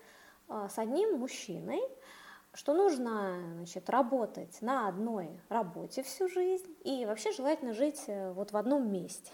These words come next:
то есть в одном месте с одним человеком и ходить на работу, ну, вот тоже всю жизнь на одну и ту же. И это, конечно, всё здорово,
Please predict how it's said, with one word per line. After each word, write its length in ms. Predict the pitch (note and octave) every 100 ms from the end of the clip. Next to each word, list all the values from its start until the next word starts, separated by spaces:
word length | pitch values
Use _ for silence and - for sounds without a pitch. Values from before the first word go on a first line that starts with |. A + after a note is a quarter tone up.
| -
то 40 | -
есть 120 | -
в 20 |
одном 320 | B3+ F#3+ F3
месте 360 | G#3 A4 - E4+
с 100 | -
одним 300 | G#3 G3 E3+
человеком 720 | - F3+ F#3 A#3 G4 G#4 D#4 D#4 - - -
и 120 | D4+ A4+ F#4 A#3 A3
ходить 360 | G3+ G3+ C#4 -
на 120 | G3+
работу, 400 | F#3+ G#3+ B3 F#3+
ну, 120 | F#3
вот 160 | F3 F3+ - -
тоже 240 | A3 F3
всю 240 | - C4+
жизнь 320 | A3 F#3+ E3+ -
на 100 | F3+
одну 220 | F3+ A#3 A#3+
и 40 |
ту 240 | A3 G3
же. 120 | - G3 _ - - - - - - - _ _ _ _ _ _ -
И 60 |
это, 180 | D4 F#4+
конечно, 800 | F4 D4 C#4+ E4 - C#4+ A#3+ G#3+ G3+
всё 200 | - A#3+
здорово, 560 | F#3+ G3+ E3+ F3 A#3